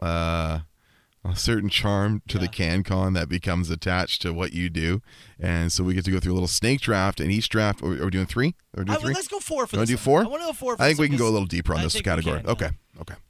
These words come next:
Speaker 2: Uh, and you know what? I'll give you first pick.
Speaker 1: I actually was gonna give you first pick.
Speaker 2: Okay, then I'm taking the hip.
Speaker 1: Yeah, you take
Speaker 2: I,
Speaker 1: 'em.
Speaker 2: I, I, I think there's, for me at least,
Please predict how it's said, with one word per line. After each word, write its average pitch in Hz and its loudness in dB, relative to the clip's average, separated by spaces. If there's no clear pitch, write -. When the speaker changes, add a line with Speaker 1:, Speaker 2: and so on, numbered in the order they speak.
Speaker 2:
Uh, 160 -12
and 196 -10
you 214 -6
know 262 -4
what? 240 -4
I'll 202 -6
give 208 -6
you 185 -6
first 127 -10
pick. - -18
Speaker 1:
I 220 -6
actually 208 -4
was 147 -2
gonna 131 0
give 123 -2
you 123 0
first 82 -4
pick. - 0
Speaker 2:
Okay, 180 -6
then 202 -4
I'm 226 0
taking 226 -4
the 151 -14
hip. 107 -14
Speaker 1:
Yeah, 170 4
you 104 2
take 190 2
Speaker 2:
I, - -4
Speaker 1:
'em. - -6
Speaker 2:
I, 104 -2
I, 208 0
I 220 -4
think 214 -6
there's, 202 -4
for 220 -2
me 294 0
at 240 -8
least, 302 -6